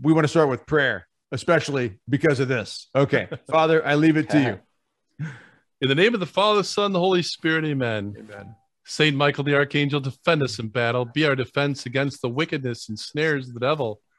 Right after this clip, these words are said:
Speaker 2: May God rebuke him, we humbly pray. And do thou, O Prince of the heavenly hosts, by the power of God,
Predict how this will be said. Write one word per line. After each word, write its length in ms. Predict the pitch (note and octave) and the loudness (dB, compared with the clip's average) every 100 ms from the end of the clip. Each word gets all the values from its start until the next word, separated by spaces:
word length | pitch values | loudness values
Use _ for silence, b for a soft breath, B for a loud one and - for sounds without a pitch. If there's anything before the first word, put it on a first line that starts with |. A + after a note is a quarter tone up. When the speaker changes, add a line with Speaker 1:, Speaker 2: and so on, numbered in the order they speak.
| _ _ - | _ _ -12
Speaker 2:
May 120 | G#2+ | -8
God 260 | A#2 A#2 | -2 -2
rebuke 480 | A#2 A#2+ A2+ B2+ B2+ | -2 -6 -4 -4 -2
him, 140 | C#3 C3 | -2 -2
we 140 | C#3 | -4
humbly 400 | C3 D3+ C#3+ B2 | -4 -4 -4 -6
pray. 420 | A#2+ A2+ F#2 F#2+ _ _ _ - | -6 -8 -8 -12 _ _ _ -14
And 160 | G2+ | -12
do 140 | F#2+ D#3 | -6 -2
thou, 260 | D#3+ E3 | 2 2
O 140 | D#3 C3 | 0 -2
Prince 320 | - E3+ E3+ | -4 -6 -6
of 80 | - | -6
the 140 | C3 | -6
heavenly 260 | A2+ G2 G2 | -6 -6 -10
hosts, 460 | F#2+ B2 A#2+ - _ _ _ - | -8 -6 -6 -12 _ _ _ -10
by 260 | G#2+ D3 D#3 | 0 2 2
the 100 | C#3 | -2
power 340 | - A2+ G#2+ | -2 -2 -2
of 140 | G#2 | -4
God, 340 | G#2+ B2 B2+ | -4 -2 -2